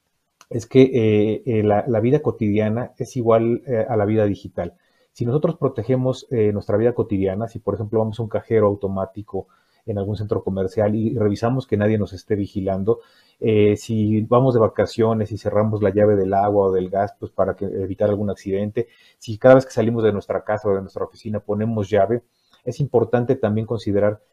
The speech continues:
que la vida digital también tenemos que protegerla de la misma manera y con la misma intensidad, porque, eh, un descuido en nuestra vida digital también nos puede,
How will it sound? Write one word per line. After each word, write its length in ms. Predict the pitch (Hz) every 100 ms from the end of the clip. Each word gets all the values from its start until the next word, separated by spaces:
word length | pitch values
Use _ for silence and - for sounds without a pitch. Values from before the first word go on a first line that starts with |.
| _ -
que 100 | 107
la 80 |
vida 220 | 104 123 120
digital 560 | 107 101 - 110 107 _ _ _ _ _ _ -
también 240 | 104 113
tenemos 280 | 113 123 120
que 80 | -
protegerla 640 | 104 95 104 - 104 110
de 100 | 101
la 100 | 98
misma 300 | 107 139 156
manera 520 | 135 98 98 127 151 _ _ _ _
y 140 | 131 107
con 140 | 110
la 80 | 101
misma 220 | 110 113
intensidad, 560 | 107 101 87 95 85 82 _
porque, 340 | 110 - 110 131
eh, 380 | 117 107 120 - - 135
un 160 | 151 156
descuido 480 | 143 - 127 127
en 40 | 113
nuestra 240 | 104 107
vida 220 | 110 110
digital 380 | 104 95 104 113
también 240 | 113 107 107
nos 120 | -
puede, 360 | - 104 101